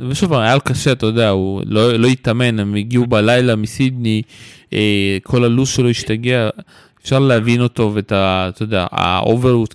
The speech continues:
התקפיות שלו, המבחן שלו הגדול באמת במשחק הזה,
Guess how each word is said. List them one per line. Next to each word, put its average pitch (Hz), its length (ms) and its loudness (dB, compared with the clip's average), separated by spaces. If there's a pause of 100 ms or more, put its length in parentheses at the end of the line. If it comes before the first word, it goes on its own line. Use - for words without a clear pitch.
(140)
התקפיות 117 580 -4
שלו, 147 340 0
המבחן 101 920 -4
שלו 110 380 0
הגדול 101 340 0
באמת 101 500 -2 (420)
במשחק 110 600 -2
הזה, 113 420 2